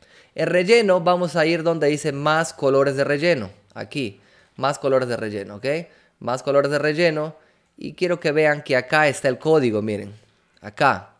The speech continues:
¿ok? Ahí está el código. A ver, dos veces clic, le copio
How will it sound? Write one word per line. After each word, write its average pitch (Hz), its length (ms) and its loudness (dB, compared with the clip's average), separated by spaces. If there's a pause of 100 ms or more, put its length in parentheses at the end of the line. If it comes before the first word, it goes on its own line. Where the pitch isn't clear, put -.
(160)
¿ok? - 180 -12 (420)
Ahí 160 160 0
está 165 120 -6
el 143 80 -4
código. 104 460 -2 (400)
A - 60 -4
ver, 120 220 0
dos 156 180 2
veces 175 280 -2
clic, 220 280 -2 (760)
le 117 180 -4
copio 185 560 2